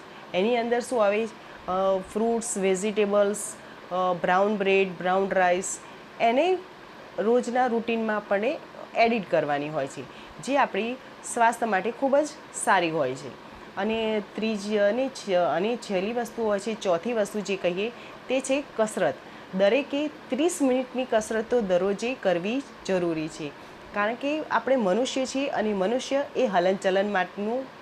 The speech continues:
એક વ્યક્તિ છીએ. હલનચલન કરવા માટે જ બન્યા છીએ. તો આપણે દ-, દરરોજે આપણી બોડી માટે ત્રીસ મિનિટ કાઢવા ખૂબ જ જરૂરી છે. ત્રીસ મિનિટમાં તમે ડાન્સ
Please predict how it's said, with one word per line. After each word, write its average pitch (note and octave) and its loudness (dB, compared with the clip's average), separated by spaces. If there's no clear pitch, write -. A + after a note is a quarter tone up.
એક A3+ -2
વ્યક્તિ F3 -2
છીએ. D3 -8
હલનચલન B3 4
કરવા A#3+ 0
માટે B3+ 2
જ G3 -4
બન્યા D3+ 0
છીએ. C3+ -8
તો F#3+ 2
આપણે A#3+ 2
દ-, F3+ 2
દરરોજે A3 4
આપણી G3+ 0
બોડી G#3 4
માટે G3+ -2
ત્રીસ C#4 0
મિનિટ G#3 0
કાઢવા E3+ 2
ખૂબ F#3+ -2
જ F#3 0
જરૂરી E3+ 0
છે. D#3 -6
ત્રીસ C#4+ -2
મિનિટમાં C4 0
તમે A#3+ -2
ડાન્સ E3 2